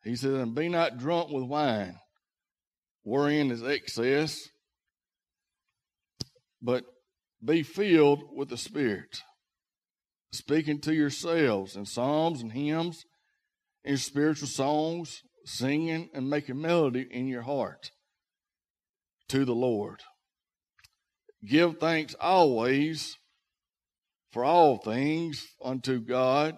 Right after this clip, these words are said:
and the Father, in the name unto our Lord Jesus Christ, submitting yourselves one to another in the fear of God."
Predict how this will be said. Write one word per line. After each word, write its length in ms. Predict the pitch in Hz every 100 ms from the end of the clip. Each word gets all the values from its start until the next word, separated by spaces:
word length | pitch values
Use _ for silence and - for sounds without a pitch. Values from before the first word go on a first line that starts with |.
| -
and 140 | 123 110
the 60 |
Father, 600 | - 117 127 139 165 170 - _ _ _ _ _ _ _ _
in 140 | 139
the 80 | 131
name 640 | 123 165 170 147 143 147 - -
unto 280 | 123 120
our 320 | 123 135 139 131
Lord 500 | 156 160 127 131 127 - _ 104
Jesus 320 | 117 120 113
Christ, 640 | - 120 104 104 - - _ _ _ _ _ _ _ _ _ _ _ _ _ _ _ -
submitting 540 | 135 151 214 208 175
yourselves 840 | 151 139 - 147 156 156 135 - -
one 420 | 120 139 151 139
to 180 | 127 127
another 540 | 131 147 123 101 - - _ _ _ _ _ _ _ _ _ _ _ _ _ _ _ _ _ _ _ _ _ _ _ _ _ _ _ _ _ _ _ _ _ _ _ _ _ _ _ _ _ _
in 160 | 135 143
the 100 | 123
fear 420 | 185 190 151 147
of 220 | 127 113
God." 460 | 123 117 104 98